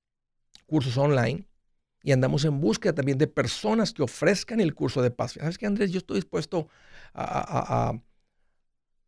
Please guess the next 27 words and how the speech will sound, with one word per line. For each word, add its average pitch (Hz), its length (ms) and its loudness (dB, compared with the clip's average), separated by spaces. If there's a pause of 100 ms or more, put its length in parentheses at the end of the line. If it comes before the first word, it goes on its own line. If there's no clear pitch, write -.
(760)
a - 100 -8
contribuir 156 760 6
a 147 60 6
este 127 220 0
movimiento. 104 640 0 (640)
No 139 140 2
tienes 170 180 0
que 160 80 -6
ser 151 160 0
ningún 147 460 2 (320)
experto - 640 -2
en 147 80 0
finanzas, 127 460 2
no 151 60 0
tienes 147 160 0
que - 100 0
estar 147 80 6
en 147 100 4
ninguna 139 360 2
posición 131 380 0
financiera, 151 440 0
simple-, 151 320 -2
vas 143 180 0
a 139 40 -8
ser 160 100 2
el 156 160 2
coordinador 135 760 4